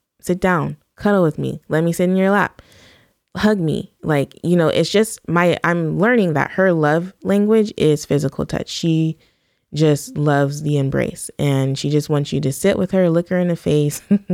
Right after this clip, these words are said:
<laughs> or play with her or whatever, right? And her ability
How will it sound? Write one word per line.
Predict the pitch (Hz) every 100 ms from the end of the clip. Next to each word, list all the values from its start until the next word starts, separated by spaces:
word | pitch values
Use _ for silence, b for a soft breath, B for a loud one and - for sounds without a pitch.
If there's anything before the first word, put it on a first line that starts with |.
| 175 180
<laughs> | 165 _ - - -
or | 143 135
play | - 214 196
with | 185
her | 175 160
or | 151
whatever, | 156 151 151 -
right? | - 143 160 - b b b b b -
And | 190 175 165 151 165 - -
her | - 247 339
ability | 311 214 - 165 175 156 147 - 220